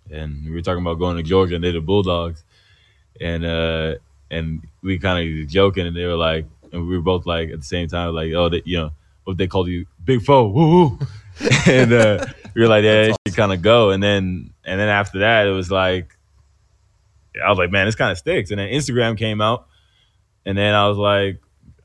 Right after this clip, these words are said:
Speaker 1: "I'm gonna name myself Big Foe." And then obviously then you start winning, and, like, the fans start kinda taking it in, and then, you know, I kinda ride that wave. And then I made the hashtag Big Foe on the come up, and then it was kinda a wrap after that.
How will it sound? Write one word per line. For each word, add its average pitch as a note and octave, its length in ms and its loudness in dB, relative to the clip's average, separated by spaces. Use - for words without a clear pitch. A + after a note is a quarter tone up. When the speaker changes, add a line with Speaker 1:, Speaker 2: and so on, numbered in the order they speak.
Speaker 1:
"I'm G2 100 -10
gonna G#2 120 -4
name G2 160 -2
myself G2+ 280 -2
Big G2 180 0
Foe." A2+ 320 4
And F2+ 100 0
then F2 380 0
obviously F#2 360 -4
then G2 100 -8
you G2 100 -8
start F2 220 -8
winning, G2+ 460 -6
and, F#2 160 -6
like, E2+ 160 -8
the E2 80 -14
fans F#2+ 300 -6
start F2 200 -8
kinda F2+ 160 -8
taking F2+ 260 -8
it F2 140 -8
in, G#2 240 -4
and F#2 100 -4
then, F2+ 280 -2
you F2+ 120 -4
know, F2 80 -2
I E2+ 100 -2
kinda F2+ 200 -4
ride F2+ 240 2
that E2+ 180 -2
wave. F#2+ 300 -2
And F2+ 100 -8
then G2 80 0
I F#2+ 60 0
made F#2+ 180 -4
the D#2 60 -8
hashtag F#2 540 -4
Big F#2 160 -8
Foe F#2 160 -4
on F2 60 -6
the E2+ 100 -8
come G2 200 -4
up, F2 220 -4
and E2+ 80 -6
then F#2 120 0
it F2 40 -2
was E2 120 -6
kinda F2 220 -6
a D#2+ 140 -4
wrap F2+ 340 0
after E2 240 -8
that. F2 220 -4